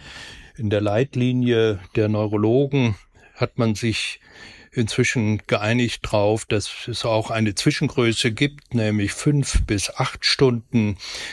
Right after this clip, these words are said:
Da ist aber auch das letzte Wort noch nicht gesprochen. Das ist so ein Kompromiss, der auch entstanden ist in der Leitlinie, dass tatsächlich in Deutschland schwierig ist, auch die entsprechende therapeutische Dichte anbieten zu können.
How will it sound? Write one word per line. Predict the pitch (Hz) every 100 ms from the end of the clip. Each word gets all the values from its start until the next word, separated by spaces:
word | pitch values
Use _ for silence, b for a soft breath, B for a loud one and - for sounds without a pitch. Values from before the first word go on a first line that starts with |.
| B
Da | - 104
ist | 123 127
aber | 120 113 110
auch | 117
das | - 107 -
letzte | 107 - 110
Wort | 104 113
noch | 107
nicht | 98 110 -
gesprochen. | 101 - 101 104 135 135 110 -
Das | 104 -
ist | 113
so | -
ein | 113 104
Kompromiss, | 98 110 107 120 107 143 -
der | 110 104
auch | 110
entstanden | 120 107 - 117 131
ist | 117
in | 113
der | 107
Leitlinie, | 104 101 107 117 110 107 104 92 - -
dass | 110 104
tatsächlich | - 98 131 - 120 104
in | 110
Deutschland | 107 107 - 117 98 - - B B B B -
schwierig | - 131 131 117 - -
ist, | 120 110 - 120
auch | 107 101
die | - 107
entsprechende | 98 - - 117 - 107 101
therapeutische | 113 104 - 113 117 - 110
Dichte | 104 131 127 - -
anbieten | 135 165 104 92 90
zu | -
können. | 87 104 87 82